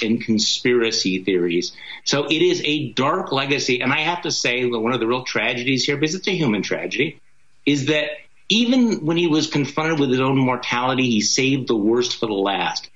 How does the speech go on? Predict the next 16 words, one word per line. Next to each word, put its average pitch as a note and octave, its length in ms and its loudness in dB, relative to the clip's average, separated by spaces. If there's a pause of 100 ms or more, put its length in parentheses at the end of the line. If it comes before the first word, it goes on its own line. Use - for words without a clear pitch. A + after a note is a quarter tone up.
(160)
Some D3+ 260 2
of G#3+ 100 2
the G#3+ 160 0
things D#3 280 0
that A#2+ 100 2
he B2+ 240 2
did A2+ 380 0 (240)
in A#2 100 2
the A#2 80 2
last B2 440 -2
six - 220 -4
months C3 220 0
of B2 100 -2
his B2 220 0
life A2+ 380 -2 (320)
were B2 200 4